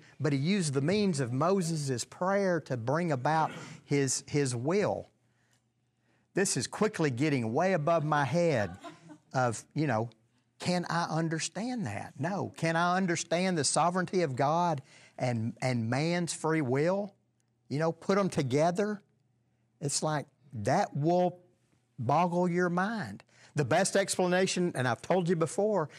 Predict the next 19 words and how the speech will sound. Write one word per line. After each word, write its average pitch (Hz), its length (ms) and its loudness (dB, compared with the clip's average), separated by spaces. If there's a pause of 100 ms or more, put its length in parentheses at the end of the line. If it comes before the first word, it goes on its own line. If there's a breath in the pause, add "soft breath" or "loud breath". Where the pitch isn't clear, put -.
(160 loud breath)
that 143 100 2
I've 151 140 0
heard, 202 280 0
Chuck 185 220 0
Swindoll 185 400 0
says, 156 240 -2 (200 loud breath)
it's 139 200 0
like 185 200 -2
a 139 80 2
railroad 120 680 2 (840)
track. - 540 -2 (240 soft breath)
You 147 100 2
have 139 240 0
two 196 200 0
tracks, - 520 -2
the 113 140 -4
sovereignty 165 560 0
of 143 100 0
God, 143 340 0